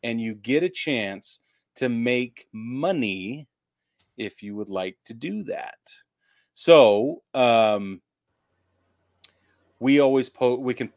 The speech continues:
we're posting polls and trivia questions and things like that. And if you're on the winning side of a poll or a trivia question, you can rake, make real dollar bills.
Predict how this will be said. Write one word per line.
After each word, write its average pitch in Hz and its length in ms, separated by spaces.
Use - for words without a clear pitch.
we're 117 160
posting 113 380
polls 139 580
and 101 100
trivia 143 300
questions 131 540
and 104 100
things 113 220
like 104 160
that. 160 240
And 127 80
if - 80
you're 123 160
on 113 80
the 110 80
winning 170 400
side 135 380
of 120 80
a 110 40
poll 104 380
or 101 120
a 95 40
trivia 101 320
question, 101 420
you 104 120
can 117 160
rake, 110 160
make 110 240
real 104 280
dollar 92 280
bills. - 340